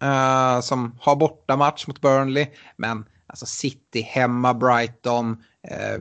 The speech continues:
vi har en viktig defensiv kugge i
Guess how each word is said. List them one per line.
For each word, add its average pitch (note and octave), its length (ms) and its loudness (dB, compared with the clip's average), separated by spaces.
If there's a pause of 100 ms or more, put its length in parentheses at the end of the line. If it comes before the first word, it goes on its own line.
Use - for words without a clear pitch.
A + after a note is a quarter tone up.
vi A#2 100 -4
har A#2 180 2
en A#2 140 -4
viktig B2 380 -4
defensiv B2 680 0
kugge A#2 520 0
i A2 320 0